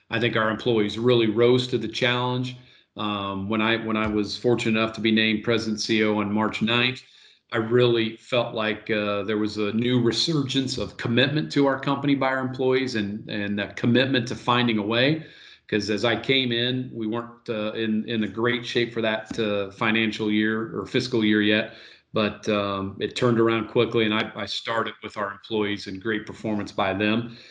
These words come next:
I also wanna thank, uh, and contribute some of this to our farmer owners. I think they're giving us a chance to prove ourselves,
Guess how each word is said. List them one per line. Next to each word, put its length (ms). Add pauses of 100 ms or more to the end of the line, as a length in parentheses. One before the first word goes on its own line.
(260)
I 80
also 280
wanna 220
thank, 460
uh, 40
and 320
contribute 460
some 160
of 60
this 160
to 160
our 80
farmer 320
owners. 300
I 80
think 320
they're 260
giving 280
us 160
a 60
chance 420
to 80
prove 300
ourselves, 640